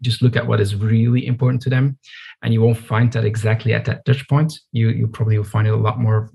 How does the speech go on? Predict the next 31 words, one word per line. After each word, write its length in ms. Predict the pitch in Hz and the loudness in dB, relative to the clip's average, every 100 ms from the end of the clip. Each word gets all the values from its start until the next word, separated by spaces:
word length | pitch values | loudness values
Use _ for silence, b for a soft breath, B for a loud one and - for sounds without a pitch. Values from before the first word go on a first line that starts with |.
| 117 | -2
deeper 320 | 113 110 117 | 0 2 0
in 160 | 113 107 | 0 0
their 160 | 104 | 0
lives. 480 | 101 104 110 - - 110 | 0 0 -2 -4 -10 0
And 100 | 110 | 0
if 100 | 120 | 0
you 60 | |
can 160 | - 117 | -2 0
understand 600 | 117 117 107 113 107 110 | 2 0 0 0 0 0
that, 300 | 113 139 - B B B B | 0 0 -6 B B B B
which 200 | 123 113 | -2 0
is 80 | 110 | 0
something 260 | 113 110 | -2 0
that 100 | 107 | 0
I 120 | 107 107 | 0 -2
call 200 | - 101 | -2 -2
life 380 | 104 131 135 - | 0 0 -2 -4
aspirations, 840 | 135 - 131 135 135 147 156 - _ B B B B | -4 -2 0 0 0 -4 -8 -10 _ B B B B
then 180 | 123 123 | 0 2
you 100 | 117 | 2
can 240 | 117 110 | 0 -2
create 380 | - 110 104 107 | -2 0 0 0
really 300 | 117 113 107 | 0 2 2
an 80 | 104 | -2
experience 580 | 101 - 104 101 101 - | -4 -2 0 2 0 -2
that 180 | 101 101 | 0 0
is 280 | 101 - - | -2 -8 -10
more 220 | 113 113 110 | -2 0 0
appealing 480 | 110 113 107 101 98 | 0 -2 0 0 -2
to 80 | |
them, 420 | 95 95 98 107 | -2 0 0 -4